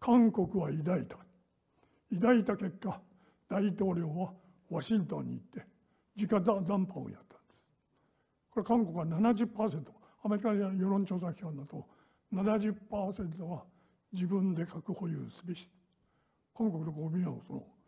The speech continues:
え、オーケーしてるんですよ。これを背景に、あの、韓国のどこの部門でどうしたか分かりませんが、三つのオプション、自分でも持つか、一度引き上げていったアメリカの核を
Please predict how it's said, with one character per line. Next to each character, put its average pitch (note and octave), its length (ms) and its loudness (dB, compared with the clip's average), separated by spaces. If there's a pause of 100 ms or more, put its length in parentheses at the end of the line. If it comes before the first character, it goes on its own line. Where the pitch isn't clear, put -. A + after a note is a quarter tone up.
(220)
え、 D#3+ 60 -6
オ F#3 240 -6
ー - 40 -12
ケ - 80 -4
ー - 40 -2
し - 80 -14
て - 60 -18
る - 60 -18
ん - 20 -20
で - 60 -20 (160)
す - 80 -20
よ。 - 80 -20 (580)
こ - 120 0
れ A3+ 80 6
を A3+ 120 4
背 G#3+ 220 0
景 G#3 180 0
に、 F#3 280 -2 (840)
あ F3+ 60 -6
の、 F#3 60 -4
韓 A3 260 2
国 F#3+ 240 -4
の E3+ 140 -2
ど G3+ 120 -2
こ G#3+ 80 0
の F#3 100 4
部 F3 140 0
門 E3 180 -2
で D3 100 -6
ど D#3 100 -6
う D#3 40 -6
し - 60 -14
た - 60 -20
か - 160 -20 (420)
分 G3 80 -4
か G3+ 100 0
り G3+ 100 4
ま G#3 120 2
せ F3+ 120 2
ん D3+ 120 -6
が、 E3 220 -8 (580)
三 F#3+ 180 2
つ G3+ 200 0
の F3+ 160 4
オ E3+ 60 -4
プ - 80 -12
シ - 100 -12
ョ C3 40 -8
ン、 G#2 40 -18 (560)
自 F3+ 200 -2
分 G3+ 280 4
で E3+ 80 2
も - 80 -4 (480)
持 F3 160 -2
つ - 120 -10
か、 - 160 -8 (760)
一 G#3 260 0
度 G#3 360 2
引 - 160 -20
き - 100 0
上 G#3 100 4
げ F#3+ 80 2
て F3 60 0
い - 40 -2
っ - 20 -10
た - 160 -8
ア E3 40 -4
メ E3+ 100 -4
リ E3 80 -6
カ D#3+ 100 -6
の D#3 80 -6
核 D3 340 -12
を F3 160 -8